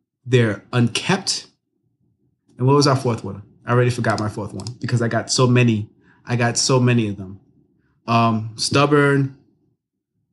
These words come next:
unclean appearance. Oh, lazy. How can I forget that? Lazy. Right? So that's four. That's already four.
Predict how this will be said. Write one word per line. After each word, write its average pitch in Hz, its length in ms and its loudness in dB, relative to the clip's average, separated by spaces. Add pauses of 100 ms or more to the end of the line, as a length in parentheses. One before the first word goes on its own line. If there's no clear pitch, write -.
(2250)
unclean 139 500 0
appearance. 131 840 -4
Oh, 156 160 2
lazy. 120 480 0 (160)
How 123 80 -6
can 127 100 -2
I 127 60 -2
forget 127 240 -6
that? 110 160 -6
Lazy. 104 300 -10 (220)
Right? 143 140 -2
So 156 100 0
that's 165 140 2
four. 170 400 0
That's 147 200 -2
already 208 220 4
four. 202 360 0